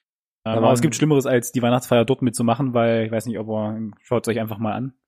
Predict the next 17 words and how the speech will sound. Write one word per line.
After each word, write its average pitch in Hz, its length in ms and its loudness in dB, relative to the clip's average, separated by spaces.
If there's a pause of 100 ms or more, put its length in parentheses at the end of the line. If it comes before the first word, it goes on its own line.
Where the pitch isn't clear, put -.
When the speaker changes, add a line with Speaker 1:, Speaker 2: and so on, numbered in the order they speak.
(560)
Speaker 1:
Die 113 80 4
haben 117 140 4
da 117 80 4
schon 107 160 -2
dick 104 160 -4
aufgefahren. - 560 -8 (540)
Speaker 2:
Generell 127 320 6
neunzehnhundertachtundachtzig, 107 1200 0 (120)
äh, 110 40 -6
wir 107 340 4
hatten's 110 160 -2
grad 107 160 0
schon 110 120 0
erwähnt, 123 500 0 (460)
Mini-Pli, 123 640 2 (920)
Schulterpolster, 123 920 2 (840)
Speaker 1:
Ja. - 100 -20